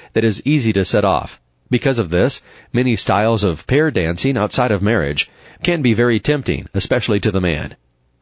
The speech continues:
Flee, as in run away from, the evil desires of youth. Second Timothy two, verse twenty-two.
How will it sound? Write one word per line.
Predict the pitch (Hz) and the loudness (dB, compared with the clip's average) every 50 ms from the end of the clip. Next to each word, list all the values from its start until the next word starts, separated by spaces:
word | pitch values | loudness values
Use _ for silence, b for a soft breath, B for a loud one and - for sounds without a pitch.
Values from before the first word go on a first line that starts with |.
| _ _ _ | _ _ _
Flee, | _ - - 135 143 160 135 92 85 92 113 120 - _ _ - | _ -8 -2 0 0 2 2 2 0 0 0 -2 -4 _ _ -4
as | - 104 107 95 | -2 0 0 0
in | 107 85 | 0 0
run | 90 104 120 107 | 2 2 2 2
away | 95 92 110 113 107 | 2 2 2 2 0
from, | - - 80 64 76 101 110 b b b b b b b b | 0 -2 -4 -2 -2 -4 -4 b b b b b b b b
the | - 113 113 117 - 147 | 0 0 0 2 2 2
evil | 151 139 123 117 | 2 2 2 0
desires | 101 110 107 92 104 85 80 78 87 90 | 0 0 0 0 0 0 2 2 2 0
of | 101 110 95 | 0 0 2
youth. | 117 143 139 80 - - - _ _ | 2 2 2 0 -4 -8 -16 _ _
Second | - - 127 - 113 101 | -4 -2 -2 -2 -2 -2
Timothy | - 110 104 104 - 110 98 | 0 0 0 0 0 0 -2
two, | - - 123 110 98 | 0 0 0 0 2
verse | 82 90 90 82 - | 2 0 -2 -2 -2
twenty-two. | - 107 92 80 78 76 - 127 110 82 73 80 92 | -4 -4 -2 -2 -2 -2 0 0 0 0 -2 -4 -8